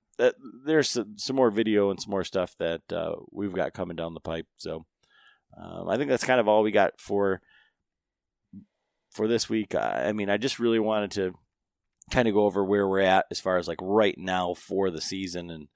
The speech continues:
uh, the preparations that we had done and, and, and kind of what the, the outlook's gonna be. And it won't surprise me one bit if by the end of the week, before the next podcast, there's multiple deer,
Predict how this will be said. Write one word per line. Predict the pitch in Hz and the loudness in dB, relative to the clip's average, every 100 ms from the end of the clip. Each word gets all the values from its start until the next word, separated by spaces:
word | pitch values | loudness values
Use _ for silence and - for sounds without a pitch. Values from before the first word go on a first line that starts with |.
| _ _ _ _ - | _ _ _ _ -10
uh, | 82 80 | -6 -4
the | 85 | -6
preparations | - 117 92 98 90 87 | -2 -2 0 0 -2 -4
that | 80 | -6
we | 87 87 | -4 -6
had | 85 82 78 | -6 -6 -4
done | 85 85 85 | -4 -4 -8
and, | 78 82 87 _ _ _ - | -12 -18 -20 _ _ _ -18
and, | 80 80 _ _ - | -18 -18 _ _ -20
and | 85 | -10
kind | 87 90 | -6 -6
of | 92 | -6
what | 82 - | -10 -6
the, | 82 - - | -6 -6 -6
the | 85 - | -2 0
outlook's | 92 85 87 - | 0 -2 -8 -12
gonna | 90 | -12
be. | 82 82 82 _ - _ _ _ _ - | -10 -10 -10 _ -20 _ _ _ _ -10
And | 87 82 78 | -6 -6 -6
it | 71 113 | -4 0
won't | 117 117 | 0 0
surprise | 101 95 101 92 | -2 0 0 0
me | 92 | -4
one | 90 98 101 | -6 -6 -6
bit | 87 92 87 - | -2 -2 -2 -6
if | 90 87 - | -10 -10 -8
by | - 92 92 | 0 0 2
the | 69 | 2
end | 101 104 | 0 0
of | |
the | 98 | -2
week, | 95 92 - _ _ _ _ _ _ - | -2 -6 -8 _ _ _ _ _ _ -16
before | - 95 113 120 | -8 -4 4 4
the | 98 | 6
next | 98 90 - | 2 -2 -2
podcast, | 101 85 80 87 85 - | 2 2 0 -2 -4 -4
there's | 87 - | -10 -10
multiple | 92 90 - 85 | -6 -6 -6 -12
deer, | 82 87 87 85 | -10 -10 -10 -12